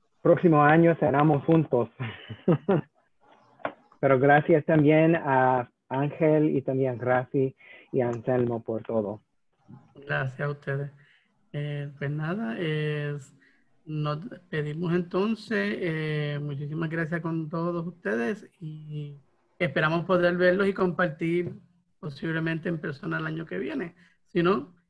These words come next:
Speaker 2: eh, será una experiencia virtual, me imagino que con mucho, mucho más, a,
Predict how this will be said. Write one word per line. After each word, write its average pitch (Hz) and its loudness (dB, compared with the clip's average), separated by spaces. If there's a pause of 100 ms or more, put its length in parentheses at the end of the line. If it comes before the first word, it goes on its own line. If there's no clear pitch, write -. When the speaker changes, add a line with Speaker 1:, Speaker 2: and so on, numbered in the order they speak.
(120)
Speaker 2:
eh, 160 0
será 160 0
una 185 2
experiencia 175 0
virtual, 170 0 (240)
me 170 -2
imagino 165 2
que 170 -2 (200)
con 156 -4
mucho, 180 -2 (180)
mucho 196 -6
más, 180 -4
a, 151 -12